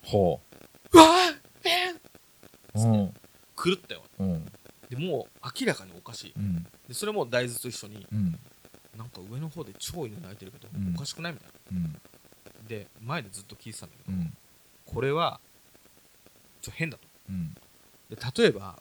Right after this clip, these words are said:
Speaker 2: この部屋の中で、
Speaker 1: うん。
Speaker 2: 犬を飼っている誰かが、
Speaker 1: うん。
Speaker 2: 鍵をかけたまま死んで、
Speaker 1: うん。
Speaker 2: 誰にも知られない孤独死をしてるのを、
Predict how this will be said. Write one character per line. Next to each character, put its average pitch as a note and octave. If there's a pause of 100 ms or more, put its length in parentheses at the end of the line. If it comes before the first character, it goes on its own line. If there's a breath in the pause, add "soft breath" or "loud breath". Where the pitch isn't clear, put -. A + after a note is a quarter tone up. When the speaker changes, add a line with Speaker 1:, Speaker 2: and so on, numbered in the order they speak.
(160)
Speaker 2:
こ -
の E3
部 C#3+
屋 F3+
の F#3
中 F#3
で、 G2
Speaker 1:
う G#2
ん。 F2+ (160)
Speaker 2:
犬 F3
を C#3+
飼 -
っ G#2
て -
い G2+
る G2+
誰 A#2
か -
が、 C2 (160)
Speaker 1:
う F2+
ん。 E2+ (540)
Speaker 2:
鍵 E3
を C#3+
か G#2
け G#2
た G2+
ま G2
ま F#2
死 -
ん B2
で、 B2 (180)
Speaker 1:
う F#2+
ん。 F2 (720)
Speaker 2:
誰 C3
に E3+
も D#3
知 -
ら C#3+
れ D3
な C#3+
い B2+
孤 -
独 C#3+
死 G3+
を G3+
し F#3+
て D3
る C3
の A#2
を、 D#3